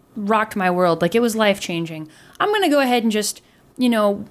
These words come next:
there, it's not expensive. I don't have to go to a restaurant and order a bunch of stuff." Like, I knew it probably wasn't gonna be awesome, but I got a couple of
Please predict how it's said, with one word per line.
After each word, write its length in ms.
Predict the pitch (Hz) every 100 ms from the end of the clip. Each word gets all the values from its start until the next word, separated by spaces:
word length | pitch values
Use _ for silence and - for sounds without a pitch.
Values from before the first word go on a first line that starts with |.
| -
there, 140 | 202
it's 180 | 202 -
not 180 | 285 330
expensive. 760 | 330 - 262 254 254 269 254
I 60 | 208
don't 160 | 220 254
have 140 | 247
to 60 | 233
go 100 | 240
to 80 | 226
a 120 | 208
restaurant 420 | 208 208 226 214
and 40 | 208
order 140 | 202
a 20 | 190
bunch 200 | 190 208
of 60 |
stuff." 300 | - 196 196
Like, 100 | 202
I 80 | 220
knew 200 | 240 285
it 80 | 247
probably 180 | 208 208
wasn't 240 | 190 196
gonna 140 | 196
be 180 | 180 180 -
awesome, 540 | 160 170 - 143 151 - - - - _ -
but 100 | 220
I 100 | 220
got 300 | 202 196 202
a 40 |
couple 480 | 196 185 - 175 175
of 300 | - 170 -